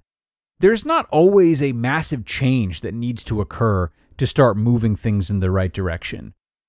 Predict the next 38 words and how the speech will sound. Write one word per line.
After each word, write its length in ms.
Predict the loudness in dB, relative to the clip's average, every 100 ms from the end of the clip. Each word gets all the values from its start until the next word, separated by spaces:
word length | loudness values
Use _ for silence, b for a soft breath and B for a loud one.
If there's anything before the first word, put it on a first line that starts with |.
| _ -8
An 140 | -6 2
open 340 | 2 4 0
and 140 | -2 -4
supportive 500 | -6 -2 0 2 0
conversation 840 | -2 -2 -2 0 2 0 0 -2
in 180 | -2 -2
which 200 | -2 -4
an 80 | -4
effort 300 | -4 -4 -2
to 80 | -2
listen 400 | 0 0 0 -2
is 180 | -2
made 380 | -2 0 0 -4 -8 _ _
is 180 | -10 -6
a 120 | -4
great 440 | -4 0 2 2 0
building 400 | -2 0 0 -2
block 360 | -2 -4 -6
that 160 | -8 -10 _ _ -2
may 200 | 2 2
not 260 | 2 2
remedy 380 | 2 2 2 0
everything 340 | 0 0 0 2
right 160 | 2
away, 400 | 2 -2 -4 -8 -12 _ _ _ -4
but 200 | -4 0
is 220 | 0 2
a 80 | 2
reliable 680 | 2 2 2 4 2 2 2
and 160 | 2
easy 320 | 0 0 2 4
way 240 | 6 4
to 180 | 2 0
rebuild 500 | 2 2 2 0 -2
trust 380 | -4 -6 -6 -10
over 180 | -10
time. 380 | -12 -10 -10 -12 -18 _ _ _ _ _
So, 260 | -4 -2